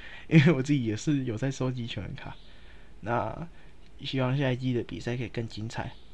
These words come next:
然后有些比较烂的错误可以去改善。那我们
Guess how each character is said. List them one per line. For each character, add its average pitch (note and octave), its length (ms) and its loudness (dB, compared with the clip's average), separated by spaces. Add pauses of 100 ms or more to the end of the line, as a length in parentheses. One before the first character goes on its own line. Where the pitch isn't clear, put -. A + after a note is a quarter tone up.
然 C#2+ 100 -10
后 G2+ 460 -6 (220)
有 A2+ 120 -2
些 B2+ 480 0 (180)
比 - 80 -12
较 A#2 120 0 (460)
烂 C3+ 220 0
的 A2 200 -4
错 A#2 240 -4
误 B2+ 180 2 (800)
可 - 120 -4
以 A2 60 -2
去 A#2 140 -6
改 - 200 -4
善。 G2+ 240 -4 (320)
那 A#2 160 -2
我 A2+ 40 -2
们 A2 160 -4